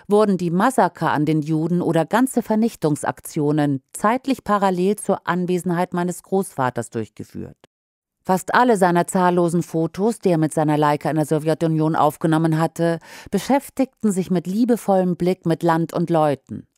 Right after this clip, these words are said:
In ganz seltenen Fällen hatte er aber tatsächlich Verbrechen direkt dokumentiert.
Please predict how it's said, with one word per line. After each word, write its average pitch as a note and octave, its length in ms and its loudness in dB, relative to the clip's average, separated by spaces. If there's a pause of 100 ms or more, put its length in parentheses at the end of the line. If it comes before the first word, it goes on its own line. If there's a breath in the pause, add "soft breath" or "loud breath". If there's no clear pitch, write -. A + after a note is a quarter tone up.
(340 soft breath)
In D3 160 -4
ganz E3+ 320 0
seltenen F3+ 420 0
Fällen E3 460 0
hatte E3+ 220 -2
er D#3 200 2
aber D#3 220 0
tatsächlich D#3+ 760 -6
Verbrechen D#3+ 580 -4
direkt E3 540 -4
dokumentiert. D#3+ 800 -4